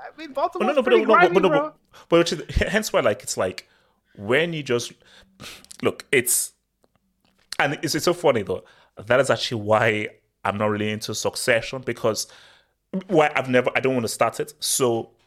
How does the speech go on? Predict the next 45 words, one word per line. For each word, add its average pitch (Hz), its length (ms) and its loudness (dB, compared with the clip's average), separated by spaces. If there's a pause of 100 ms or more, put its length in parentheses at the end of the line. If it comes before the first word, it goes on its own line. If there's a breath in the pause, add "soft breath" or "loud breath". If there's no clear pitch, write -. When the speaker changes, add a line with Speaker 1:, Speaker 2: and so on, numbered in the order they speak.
(100)
Speaker 2:
there's 117 140 -2
this 170 140 -8
other 135 160 4
show 120 200 -2
called 113 220 0
White 107 340 2
Lotus, - 520 -6 (720)
which 120 140 -2
is 120 60 -4
supposed - 220 -4
to 110 80 -4
be, - 20 -6
like, 92 200 -6
really 104 560 -8 (800)
good, 113 220 0
and 110 120 -4
it's 104 120 -2
also 120 160 -4
on 101 80 -2
H 104 180 -4
B 107 60 0
O 101 40 0
Max. 98 440 -10 (180)
And 113 80 -6
guys, 117 260 0
"Oh, - 60 -20
no, - 80 -20
no, 131 100 -14
it's 123 140 -10
a 120 140 -8
really 123 140 -4
big 123 180 -2
show." - 120 -2
And 120 80 -4
I 107 60 2
kept - 260 -4
on, 147 140 -8 (300 loud breath)
'cause 120 100 -4
it's 117 160 -2
won, 139 140 0
like, 104 160 0
a 117 60 -10
few 123 200 -2
Emmys, 113 420 -2
and 101 240 -8